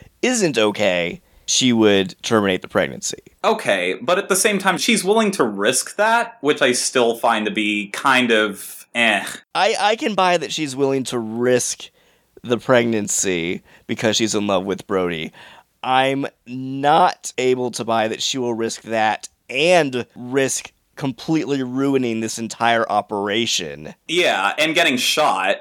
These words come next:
Speaker 1: Right, just because she wants to see Brody acquitted. Yeah.
Speaker 2: Yeah.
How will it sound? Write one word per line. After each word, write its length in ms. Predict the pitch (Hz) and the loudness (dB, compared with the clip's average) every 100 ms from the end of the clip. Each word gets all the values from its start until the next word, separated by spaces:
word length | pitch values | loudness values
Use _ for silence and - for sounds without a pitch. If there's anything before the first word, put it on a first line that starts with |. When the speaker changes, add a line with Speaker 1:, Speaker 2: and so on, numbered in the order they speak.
| - - | -8 -12
Speaker 1:
Right, 500 | 123 123 95 87 - - | -2 0 0 -6 -20 -12
just 240 | 117 139 - | -2 -2 0
because 380 | 135 123 113 - | 0 2 2 0
she 140 | 123 | 0
wants 340 | 113 113 104 - | 2 0 -2 -4
to 120 | 110 | -4
see 180 | - 110 | -2 0
Brody 320 | 104 98 95 | 0 0 0
acquitted. 560 | 87 107 90 73 71 - _ | -2 -2 -2 -2 -8 -16 _
Yeah. 340 | - 98 78 71 | -4 -2 -2 0
Speaker 2:
Yeah. 540 | 139 107 90 87 92 | 2 2 0 -4 -6